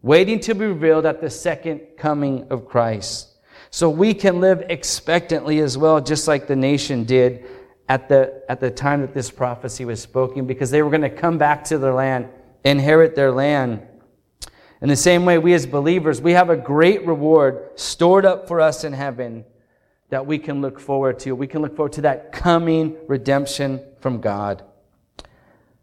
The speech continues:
Thirdly, we can sing because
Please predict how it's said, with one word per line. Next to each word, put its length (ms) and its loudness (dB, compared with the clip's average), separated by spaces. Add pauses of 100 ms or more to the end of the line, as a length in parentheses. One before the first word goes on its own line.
(1120)
Thirdly, 360 4
we 200 0
can 180 -2
sing 640 0 (480)
because 560 0